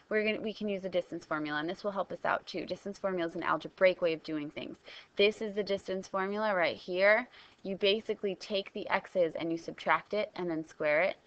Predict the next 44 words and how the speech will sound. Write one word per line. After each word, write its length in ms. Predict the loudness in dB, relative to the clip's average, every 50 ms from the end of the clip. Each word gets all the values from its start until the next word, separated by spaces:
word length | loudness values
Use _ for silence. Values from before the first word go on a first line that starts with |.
| -20 -20 -20 -12 -4
And 100 | -2 -2
you 40 | -2
take 220 | -2 -4 -4 -2
the 80 | -2 2
y's, 480 | 8 10 12 12 12 12 10 6 0
you 60 | -6 -12
subtract 480 | -14 -16 -12 -2 0 0 0 0 -4
it 40 | -6
and 100 | -6 -6
you 40 | -8
square 360 | -10 -6 0 2 2 4 2
it. 100 | 0 -2 -6
We 140 | -10 -12 -10 2 6
add 220 | 8 8 8 8
those 220 | 6 2 2 0
two 140 | -6 -10 -2
bad 220 | 0 0 0 0 0
boys 220 | -2 -2 2 6
up 220 | 8 6 6 6 -2 -18 -20 -20 -18 _ -4
and 120 | -2 -2
you 60 | -2
take 180 | -2 -2 -4 -4
the 80 | -6 -10
square 300 | -8 -2 0 0 2 2
root 140 | 0 0
of 60 | 0 0
it. 180 | -2 -2 -4 -4
I 140 | -2 -2 0
know 180 | 2 4 6
that 160 | 6 6 4 4
looks 180 | 0 -2 -2
complicated. 560 | -2 -2 -2 -2 -2 -4 -4 -2 -2 -2 0 4
Definitely 340 | 4 4 4 4 -2 -4 -2
write 220 | -2 -2 0 0
that 140 | -2 -2 -2
formula 340 | -4 -4 -4 -2 -2 -2 0
down. 260 | 2 2 2 2 0
We'll 100 | -2 -2
use 240 | -4 -6 -8 -10 -10
it 80 | -8
more 160 | -6 -4 -4
in 80 | -4 -6
class 340 | 0 4 4 4 4 2 -4
tomorrow. 540 | -10 -6 -2 0 2 4 6 6 6 6 4